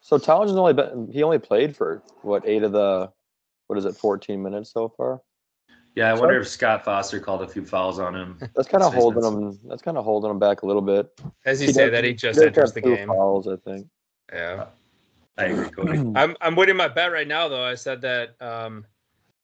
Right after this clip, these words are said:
Speaker 3: Karl Anthony Towns would have more personal fouls than three-pointers made, so
Speaker 2: <laughs>
Speaker 3: I'm fucking crushing that.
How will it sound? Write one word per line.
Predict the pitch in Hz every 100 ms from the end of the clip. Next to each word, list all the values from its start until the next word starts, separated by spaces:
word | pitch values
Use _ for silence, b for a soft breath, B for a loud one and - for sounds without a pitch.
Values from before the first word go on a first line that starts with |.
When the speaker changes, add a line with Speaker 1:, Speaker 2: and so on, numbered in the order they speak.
| _ _
Speaker 3:
Karl | 143 139
Anthony | 131 131 131
Towns | 120 131 127
would | 123
have | 123 117
more | 120
personal | 117 127 120 113
fouls | 113 110 113 110
than | 110
three-pointers | 113 110 117 107 101
made, | 101 101
so | 98 101 101 98 98 -
Speaker 2:
<laughs> | -
Speaker 3:
I'm | - - 185 - _ - _ _ _ 107
fucking | - 120 113 107
crushing | 120 110 104 107
that. | 107 110